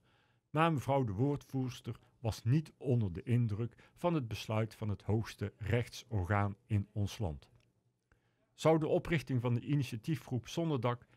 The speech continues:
gaan leiden tot een moderne versie van de Hoekse en Kabeljauwse twisten in de Hazenkamp, met het dak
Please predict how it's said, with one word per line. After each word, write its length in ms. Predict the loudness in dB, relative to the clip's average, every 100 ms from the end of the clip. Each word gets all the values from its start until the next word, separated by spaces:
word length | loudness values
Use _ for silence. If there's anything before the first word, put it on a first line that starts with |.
| _
gaan 260 | 0 2
leiden 360 | 4 4 4 -2 -8 _
tot 180 | -4 2
een 120 | 2
moderne 580 | 2 4 2 4 2 2
versie 420 | 0 0 -2 -6 _ _
van 220 | -2 0
de 60 | 2
Hoekse 480 | 2 0 -2 -10 -8
en 160 | -4 -2
Kabeljauwse 720 | 0 0 0 0 -4 -4 -10
twisten 460 | -2 -2 -2 -8 0
in 200 | 0 2
de 100 | 0
Hazenkamp, 720 | 0 0 -2 -4 -4 -4 -10 _ _ _ -4
met 160 | 0
het 160 | 2 4
dak 280 | 2 2